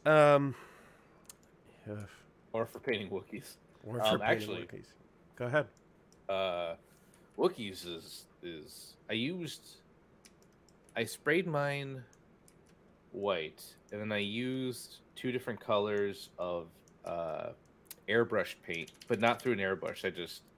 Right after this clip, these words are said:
Speaker 2: it was very liquidy, and so I put it down and, uh, on that, and that came out pretty good in the Wookiees. Um,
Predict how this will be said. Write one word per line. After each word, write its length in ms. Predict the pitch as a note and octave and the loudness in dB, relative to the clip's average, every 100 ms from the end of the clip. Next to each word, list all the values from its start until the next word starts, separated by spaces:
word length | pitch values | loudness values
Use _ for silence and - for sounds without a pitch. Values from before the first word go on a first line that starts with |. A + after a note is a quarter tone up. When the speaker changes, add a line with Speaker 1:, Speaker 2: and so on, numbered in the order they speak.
| - - - - | -20 -20 -20 -6
Speaker 2:
it 40 | |
was 100 | G2+ | -4
very 260 | G2 G#2+ G2 | 2 4 4
liquidy, 420 | F#2+ C3 C3 D3 - - - | 2 -2 -4 -6 -14 -14 -8
and 100 | - | -2
so 80 | G2 | -2
I 40 | |
put 180 | - G2+ | 0 -2
it 100 | E2+ | 0
down 360 | F#2+ F#2 F#2 F#2 | 2 2 2 0
and, 340 | F2+ E2+ E2+ - - - - - - - - | -2 -2 -8 -16 -20 -20 -20 -20 -20 -20 -4
uh, 120 | E2+ - | -2 2
on 240 | F2+ F2 | 2 2
that, 140 | F2 E2 | 0 0
and 80 | |
that 160 | G2 G2 | 0 -2
came 160 | C#3 A#2+ | -2 -4
out 140 | - | -2
pretty 160 | A#2 F2+ | -4 -2
good 180 | F#2+ | -2
in 80 | F2 | -2
the 60 | E2+ | -6
Wookiees. 560 | E2 - D2 D2 - - | -8 -8 -12 -14 -16 -8
Um, 460 | E2 F2 E2 D#2+ | -2 -2 -2 -6